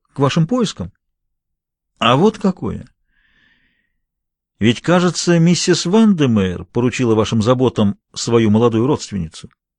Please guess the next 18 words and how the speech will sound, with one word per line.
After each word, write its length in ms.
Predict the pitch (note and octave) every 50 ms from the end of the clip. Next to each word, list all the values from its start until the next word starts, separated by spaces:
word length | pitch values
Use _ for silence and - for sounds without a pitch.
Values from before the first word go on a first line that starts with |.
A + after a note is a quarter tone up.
| _ _ _ _ _ _ _ _ _ _ _ - -
Джулиус 460 | E2+ D#2 G2+ C3+ C3+ B2+ B2 - -
весь 200 | A2 C3 A2 -
подался 360 | - B2 A#2 A2+ G2+ - -
вперед. 340 | G2+ - B2+ A#2+ A2 F2+ - _ _ _ _ _ _ _ _ _ _ _ -
«Да, 200 | G2 A2+ B2+ C3+
это 180 | D3 D3+ E3+
так», 320 | D3 - B2+ B2 - _ _ _ -
спокойно 460 | - - A#2+ A2 - A#2+ A2 G#2+ G#2+
ответил 300 | G2 G#2 G2+ - G#2 G2
доктор. 360 | F#2+ G2 F2 - - G2 - _ _ _ _ _ _ _ _ _ _ _ _ _ _ -
«И 100 | C#3+ D3
под 160 | C#3+ E3 -
каким 360 | - E3+ D3+ - - D#3+ D#3
именем?» 640 | D#3 - C#3 D3+ E3+ F#3+ F#3+ F3+ G3 F#3+ F#3 F3+ _ _ _ _ _ _ _ _ _ _ _ _ _ _ _ _ _ _ _ _ _ _ _ _ _ _ _ - -
«Дженнет 600 | E2 D#2 E2+ A2 C#3+ E3 F3+ D#3 - - - -
Ван 280 | G#2 F#2+ G2+ F#2+ F#2 D#2
де 80 | F2+
Мейер. 400 | E2+ F2+ G#2 B2+ D3+ E3 E3+ E3+